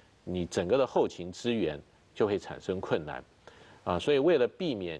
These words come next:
进退维谷，台商需要在资金跟管理方面呢，要下更多的功夫，尤其是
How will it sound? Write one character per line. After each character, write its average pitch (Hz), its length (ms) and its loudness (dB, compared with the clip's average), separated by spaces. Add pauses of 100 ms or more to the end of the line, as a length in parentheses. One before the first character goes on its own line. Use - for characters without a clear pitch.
进 143 220 0
退 117 160 2
维 87 240 0
谷， 78 220 -6 (640)
台 110 180 -2
商 127 260 -2
需 - 180 -6
要 107 140 2
在 95 300 -2
资 139 300 -2
金 123 300 -2 (320)
跟 110 280 0
管 98 260 0
理 90 120 -4
方 90 200 -4
面 87 240 -4
呢， 80 160 -4 (320)
要 95 160 2
下 98 260 -2
更 117 220 0
多 92 160 0
的 85 140 0
功 90 280 -4
夫， 82 260 -4 (1000)
尤 120 140 4
其 123 220 -2
是 117 280 0